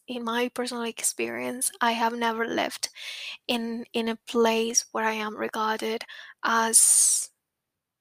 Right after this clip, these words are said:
defenseless, um, at least not up to that extent that she describes in the story.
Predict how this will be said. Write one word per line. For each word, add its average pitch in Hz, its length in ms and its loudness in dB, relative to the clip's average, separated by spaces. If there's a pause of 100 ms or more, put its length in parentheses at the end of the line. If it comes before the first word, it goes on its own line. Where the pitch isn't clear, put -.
(580)
defenseless, 294 920 0 (960)
um, 226 800 4 (500)
at 240 100 6
least 269 300 2
not 262 340 2 (160)
up 247 160 -2
to 240 80 0
that 214 200 2
extent - 800 -4 (180)
that 226 340 -2
she 233 260 0
describes 226 640 2
in 226 100 -10
the 226 100 -4
story. 240 500 -4